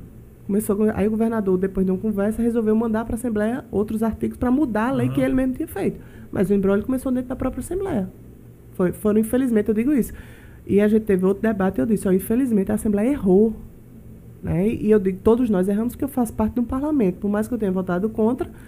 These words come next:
Speaker 2: É, mas
Speaker 1: mas o
Speaker 2: faz
Speaker 1: parlamento
Speaker 2: parte.
Speaker 1: decidiu, né? Então, quando a Assembleia errou, né, prejudicou os policiais, como fez, votar sem saber o que era, eram cinquenta e dois artigos.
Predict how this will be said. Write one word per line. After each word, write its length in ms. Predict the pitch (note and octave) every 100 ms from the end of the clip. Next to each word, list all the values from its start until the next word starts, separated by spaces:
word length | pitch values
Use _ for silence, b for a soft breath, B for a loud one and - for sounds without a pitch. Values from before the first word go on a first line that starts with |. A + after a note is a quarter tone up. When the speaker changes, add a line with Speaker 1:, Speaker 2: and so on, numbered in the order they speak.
| -
Speaker 2:
É, 40 | G#2+
mas 80 | A2
Speaker 1:
mas 220 | G3+ G3+
o 60 | A3
Speaker 2:
faz 160 | A3+
Speaker 1:
parlamento 340 | A#3+ A#3 A#3 A#3
Speaker 2:
parte. 100 | C4 -
Speaker 1:
decidiu, 240 | E4+ A#3+
né? 180 | A3 A3 B B B -
Então, 120 | A#3
quando 180 | C4+ D#4
a 20 |
Assembleia 440 | D#4 C#4+ A3 G3
errou, 500 | F#3+ E3+ F#3 B3+ D4 - - - - -
né, 360 | E3 F3+ A#3+ -
prejudicou 440 | A#3+ G#3+ G#3 G#3 G3
os 80 |
policiais, 680 | F#3+ F#3+ F#3 F#3 F#3 B3 D#4
como 200 | - G3
fez, 380 | F#3 F#3+ C4 C#4 B B B
votar 440 | F#3+ A#3 B3+ G3+ G#3
sem 140 | A#3+
saber 220 | A3+ A3
o 60 | A3+
que 80 | G#3+
era, 140 | G3
eram 100 | A3+
cinquenta 320 | A3+ - B3+
e 40 | B3+
dois 180 | B3 B3
artigos. 520 | A3 F3 F3 F#3